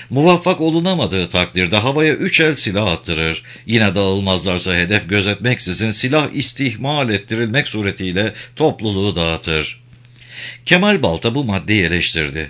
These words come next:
Dedi ki tutanaklardan, Kemal Balta, Rize, "Efendim, hakikaten bu maddenin nihayetindeki fıkra,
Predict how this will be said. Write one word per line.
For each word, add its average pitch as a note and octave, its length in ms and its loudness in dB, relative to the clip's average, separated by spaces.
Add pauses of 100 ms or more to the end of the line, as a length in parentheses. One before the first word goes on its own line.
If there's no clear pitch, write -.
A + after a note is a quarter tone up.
(140)
Dedi C3+ 280 2
ki D2 160 -4 (100)
tutanaklardan, D2+ 760 -6 (560)
Kemal A#2+ 340 4
Balta, F#2 360 2
Rize, D2+ 340 -2 (560)
"Efendim, A#2 320 2
hakikaten F#2 600 0
bu D#3+ 100 0
maddenin C#3 500 0
nihayetindeki A#2+ 760 0
fıkra, F#2+ 520 -2